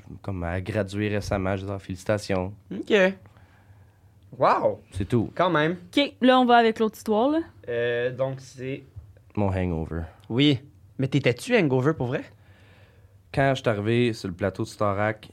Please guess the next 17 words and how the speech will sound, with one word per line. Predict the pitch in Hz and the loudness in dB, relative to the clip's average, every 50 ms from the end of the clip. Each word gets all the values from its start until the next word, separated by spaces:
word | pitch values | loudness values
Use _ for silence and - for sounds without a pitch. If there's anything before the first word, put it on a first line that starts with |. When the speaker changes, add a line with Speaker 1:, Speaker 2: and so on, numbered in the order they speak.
| - | -8
Speaker 1:
ils | - 107 104 | -6 -4 -2
me | 101 | -2
disent | 92 92 104 110 113 113 113 113 - - - - - _ - - - - - _ - - - - _ _ _ - _ _ - - _ - _ _ - - - - - - - _ _ _ _ _ _ - - | -4 -2 -4 -2 -2 -2 -4 -4 -8 -14 -18 -20 -20 _ -20 -20 -20 -20 -20 _ -20 -20 -20 -20 _ _ _ -20 _ _ -20 -20 _ -20 _ _ -20 -20 -20 -20 -20 -20 -20 _ _ _ _ _ _ -2 0
Speaker 2:
La | 131 131 | 0 2
première | 135 175 - 165 | 4 4 4 4
Speaker 1:
Ah. | 143 | 4
Speaker 2:
fois. | - - 135 117 - - - - _ _ _ _ _ _ - _ - - _ - _ - - - _ - | 4 4 2 2 2 -4 -16 -20 _ _ _ _ _ _ -20 _ -20 -20 _ -20 _ -20 -20 -20 _ 2
Speaker 1:
Euh, | 113 117 113 113 110 110 110 110 110 110 110 110 107 110 104 | 2 4 4 4 4 4 4 2 2 0 0 0 0 -2 -2
c'était | - - - 131 123 120 | -4 -4 0 2 2 4
genre, | 113 135 127 123 120 | 4 4 4 4 6
euh, | 123 120 113 110 | 4 4 4 4
les | 117 127 117 | 4 2 0
pratiques, | - 139 127 - - 131 117 107 | 2 0 0 2 0 -2 0 0
les | 117 | -2
premières | 113 - 131 135 139 139 | -2 0 2 2 2 2
pratiques, | - - 110 104 - 107 98 95 | 2 0 -2 -2 -2 -4 -4 -4
genre. | 92 90 85 | -6 -10 -10